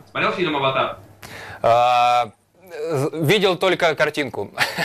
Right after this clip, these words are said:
Speaker 2: <laughs>
Speaker 1: Там, короче, у них был хвост такой, хвост. Вот,
Speaker 2: Так.
Speaker 1: Сахила, по-моему, назывался, вот, который можно было подсоединяться к животным предметам и с ними общаться.
Speaker 2: Мгм.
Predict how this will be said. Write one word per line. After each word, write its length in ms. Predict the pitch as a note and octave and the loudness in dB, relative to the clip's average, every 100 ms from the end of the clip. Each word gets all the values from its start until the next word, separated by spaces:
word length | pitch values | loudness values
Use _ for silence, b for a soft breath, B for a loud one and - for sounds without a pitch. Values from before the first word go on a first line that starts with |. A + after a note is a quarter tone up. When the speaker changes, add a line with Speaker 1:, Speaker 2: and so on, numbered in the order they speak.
| - | -2
Speaker 2:
<laughs> 440 | E3+ - - A#3 F#3+ | -4 -4 -12 -10 -2
Speaker 1:
Там, 180 | F#3+ | -2
короче, 640 | F#3 F#3 G3 F#3 F3+ D#3 - | -2 -2 -2 -2 0 -2 -2
у 120 | D3 | -6
них 180 | E3+ F3 | -4 -2
был 120 | E3 - | -4 -4
хвост 340 | F#3+ A#3+ - | 0 0 0
такой, 400 | F3+ - D3 - - | -4 -2 -4 -6 -8
хвост. 400 | C3+ D#3+ D3 - - - _ - - | -4 0 0 -4 -14 -20 _ -18 -2
Вот, 80 | |
Speaker 2:
Так. 280 | B2+ A#2 B2 | 4 4 4
Speaker 1:
Сахила, 480 | C#3+ C#3+ F3 E3+ D3 | 0 -4 0 2 2
по-моему, 200 | C3+ C3 | 0 0
назывался, 320 | C3 C3+ - | -2 -4 -4
вот, 140 | C3 C3+ | -4 -2
который 200 | D#3 F3 | 0 2
можно 200 | E3 E3 | 2 0
было 140 | D#3+ | 0
подсоединяться 600 | D3+ - F3 F#3 F3+ D#3 | 0 2 2 4 2 2
к 60 | C3 | -2
животным 400 | D#3+ G3+ G#3+ D#3+ | 2 2 2 0
предметам 420 | D3+ F3 A#3 E3 | 0 0 0 2
и 20 | F3 | 0
с 100 | F3+ | 0
ними 140 | F3+ | 0
общаться. 440 | D#3 - D3+ - - - - | 0 0 0 0 -6 -20 -8
Speaker 2:
Мгм. 240 | A2+ A#2 | -2 0